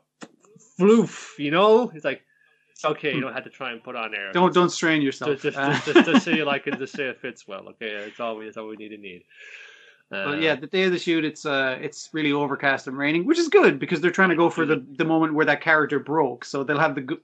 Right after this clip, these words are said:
Speaker 2: they'll ju-, just have to do a little more lighting just to get the right light. But the mood is fucking perfect, so
Speaker 1: Yeah.
Speaker 2: they're, they're entirely set up for that.
Speaker 1: So they're getting set up. "Hey, where are those two? Where is, where is, where's Gojo and where's Shinji with the camera already?"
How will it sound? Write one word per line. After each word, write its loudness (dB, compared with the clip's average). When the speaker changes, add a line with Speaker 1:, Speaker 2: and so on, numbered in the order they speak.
Speaker 2:
they'll -2
ju-, -2
just -6
have 0
to -6
do 0
a 0
little 0
more 0
lighting 0
just -14
to -16
get -6
the -10
right 4
light. -2
But -4
the 6
mood 8
is 0
fucking -6
perfect, -4
so -14
Speaker 1:
Yeah. -10
Speaker 2:
they're, -6
they're -6
entirely 0
set -6
up -8
for -8
that. -10
Speaker 1:
So -4
they're -2
getting -2
set -4
up. -2
"Hey, 2
where 0
are -4
those -4
two? -6
Where 0
is, -2
where 4
is, 0
where's -2
Gojo 0
and -8
where's 0
Shinji -2
with -8
the -10
camera 0
already?" -4